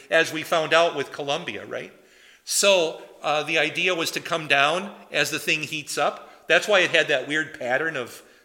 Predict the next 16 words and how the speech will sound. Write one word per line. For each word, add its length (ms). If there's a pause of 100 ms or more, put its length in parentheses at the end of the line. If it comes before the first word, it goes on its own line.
(120)
dark 360
tiles 480
and 160
light 300
tiles. 520 (440)
The 80
dark 300
tiles 320
were 100
able 200
to 60
withstand 340
a 20
lot 180
more 160
heat. 260